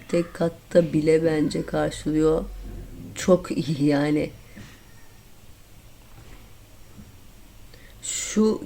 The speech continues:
kirpik diplerindeki siyahlığı ve koyuluğu görüyor musunuz? Bence güzel siyahlaştırdı.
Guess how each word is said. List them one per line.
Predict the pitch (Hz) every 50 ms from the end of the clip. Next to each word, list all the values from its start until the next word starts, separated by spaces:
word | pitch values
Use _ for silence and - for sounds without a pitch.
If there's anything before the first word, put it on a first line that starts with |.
| - -
kirpik | - - 202 202 202 - 214 208 - - -
diplerindeki | - - - - 185 190 185 190 190 190 180 175 185 185 - - - 196 185 175 - - - -
siyahlığı | - - - - - 180 185 180 180 180 170 160 165 170 175 175 175 170 165
ve | 165 160
koyuluğu | - - 165 165 165 165 165 175 175 170
görüyor | 175 175 202 240 226
musunuz? | 196 - - - 147 143 143 151 147 -
Bence | 160 170 170 170 165 175 190 202 202 - - - - - - - -
güzel | 156 170 165 185 185 185 180 180
siyahlaştırdı. | 175 - - 160 165 151 160 165 156 147 147 160 - - - - 156 147 151 160 180 190 202 202 -